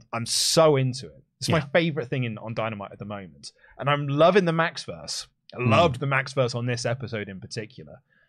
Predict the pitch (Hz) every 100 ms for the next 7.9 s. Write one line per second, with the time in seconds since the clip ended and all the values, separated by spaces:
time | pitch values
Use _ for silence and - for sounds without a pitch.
0 | _ _ 120 110 - _ _ 117 127 127
1 | 110 - - - 143 127 120 117 110 -
2 | 110 113 - 104 92 90 90 92 92 -
3 | - - 160 165 156 160 151 - - 160
4 | 185 185 175 147 156 135 151 143 107 107
5 | - - _ _ _ _ _ _ _ 160
6 | 156 143 135 135 120 113 - 110 117 113
7 | 104 101 - 95 85 - - - -